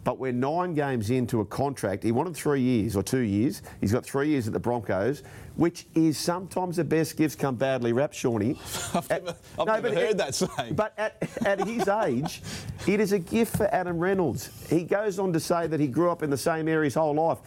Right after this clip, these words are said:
Speaker 1: For him having this opportunity with his family, which he'll one day also maybe already appreciates the fact,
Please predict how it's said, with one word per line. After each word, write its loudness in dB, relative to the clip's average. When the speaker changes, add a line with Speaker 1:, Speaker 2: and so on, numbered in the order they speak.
Speaker 1:
For 0
him 2
having 2
this 2
opportunity 0
with 4
his 2
family, 2
which 2
he'll 0
one 0
day 0
also 0
maybe 0
already 2
appreciates 0
the -2
fact, -2